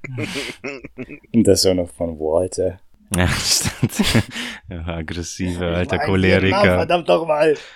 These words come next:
Speaker 2: Ich habe nicht meinen Freunden beim Sterben zugesehen, damit ich,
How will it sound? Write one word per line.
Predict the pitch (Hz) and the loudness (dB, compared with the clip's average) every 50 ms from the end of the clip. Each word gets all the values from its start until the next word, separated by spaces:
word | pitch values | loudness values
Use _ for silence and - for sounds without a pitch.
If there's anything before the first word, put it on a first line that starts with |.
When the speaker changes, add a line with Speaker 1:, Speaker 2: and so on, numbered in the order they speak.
| - - _ _ _ _ _ _ _ _ _ _ - - - - - - - 120 - - - - - _ - - - | -20 -20 _ _ _ _ _ _ _ _ _ _ -6 -6 -6 -6 -8 -12 -12 -12 -12 -14 -20 -20 -20 _ -20 -20 -16
Speaker 2:
Ich | 104 101 - - | -14 -14 -10 -8
habe | 120 127 131 143 139 131 | -8 -8 -8 -6 -8 -8
nicht | 123 131 156 156 - - | -6 -6 -8 -8 -8 -10
meinen | 127 131 131 135 143 127 | -12 -10 -6 -6 -6 -6
Freunden | - - - 117 104 104 104 - 117 113 | -6 0 2 4 4 4 2 0 0 2
beim | - 127 127 123 | 4 4 4 4
Sterben | - - - - - 180 196 190 180 180 147 | 2 0 2 4 6 6 6 6 4 2 0
zugesehen, | - - 170 165 160 147 160 143 127 135 156 160 170 180 151 143 - 339 320 294 247 - - | 2 4 4 6 8 8 6 6 4 2 0 0 2 2 2 0 0 0 0 -2 -4 -2 0
damit | - 131 131 131 139 156 165 160 | 2 2 4 4 4 2 2 2
ich, | 165 147 - - | 0 -2 -2 -4